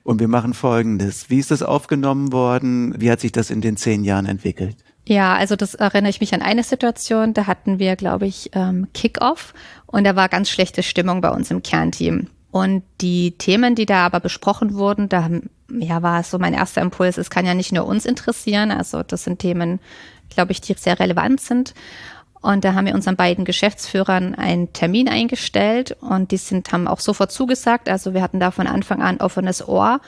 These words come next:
Speaker 2: Die haben ganz interessiert zugehört und das sehr ernst genommen und uns da auch total unterstützt. Ja, und das hat sich dann super weiterentwickelt.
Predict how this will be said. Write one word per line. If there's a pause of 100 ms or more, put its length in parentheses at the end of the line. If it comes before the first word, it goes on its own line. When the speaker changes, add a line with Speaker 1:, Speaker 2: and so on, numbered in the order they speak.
(460)
Speaker 2:
Die
haben
ganz
interessiert
zugehört
und
das
sehr
ernst
genommen
und
uns
da
auch
total
unterstützt. (580)
Ja,
und
das
hat
sich
dann (840)
super
weiterentwickelt.